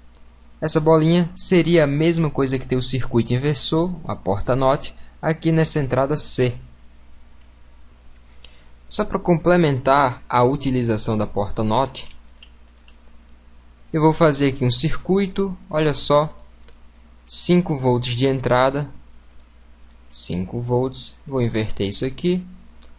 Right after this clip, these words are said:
colocar o aterramento ali embaixo, colocar um outro ali em cima pra fi-,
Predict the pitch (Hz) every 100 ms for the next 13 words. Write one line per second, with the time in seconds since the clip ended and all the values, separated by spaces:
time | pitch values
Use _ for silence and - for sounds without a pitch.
0 | - - - - - 135 127 127 123 120
1 | 117 - - - - - - - - -
2 | 131 135 123 123 117 117 110 101 110 113
3 | 131 135 135 143 151 - 156 - - -
4 | - - - - 156 156 151 143 135 127
5 | 123 120 120 120 127 123 113 - -